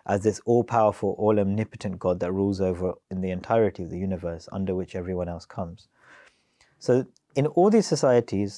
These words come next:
throughout the world, in ancient civilizations, we start to see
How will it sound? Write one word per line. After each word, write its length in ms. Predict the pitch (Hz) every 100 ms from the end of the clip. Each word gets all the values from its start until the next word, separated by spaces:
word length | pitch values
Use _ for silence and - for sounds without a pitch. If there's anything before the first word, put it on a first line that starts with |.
| -
throughout 260 | 120 151
the 120 | - 123
world, 360 | 95 95 92 -
in 100 | 98
ancient 320 | 117 127 143
civilizations, 720 | 117 104 101 95 98 - 104
we 80 | 101
start 240 | - 117
to 100 | -
see 360 | 117 - 87